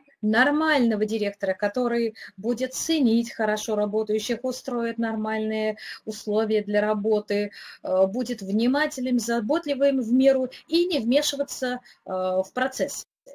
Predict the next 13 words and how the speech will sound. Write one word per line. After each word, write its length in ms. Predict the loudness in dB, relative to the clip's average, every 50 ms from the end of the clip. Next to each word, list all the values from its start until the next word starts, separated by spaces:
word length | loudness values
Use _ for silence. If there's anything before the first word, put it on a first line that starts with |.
| -20 _ _ _ _ _ _ _ _ _ _ _ _ _ _ _ -20
М, 340 | -18 -16 -12 -10 -10 -8 -8
то 140 | -6 -6 -6
есть 180 | -6 -6 -8 -8
вот 160 | -8 -8 -8 -8 _
такой 680 | -6 -6 -4 -2 0 0 0 0 0 -2 -2 -2 -2 -2 -2
интересный. 640 | -2 -2 -2 0 2 0 0 0 -4 -10 -10 -12 -14 -18 -20 -12 -6
И 540 | -4 -2 -2 0 0 0 -2 -2 -2 -4 -6
ожидают, 380 | -6 -8 -6 -6 -6 -6 -6 -6
что 180 | -8 -8 -8 -8
будет 260 | -8 -8 -8 -8 -8
нормальная 560 | -8 -8 -8 -6 -4 -2 0 0 0 0 0
за-, 220 | -2 -2 -4 -4 -4 -6
зарплата. 600 | -4 -2 0 0 0 -2 -2 -2 -2 -2 -4 -10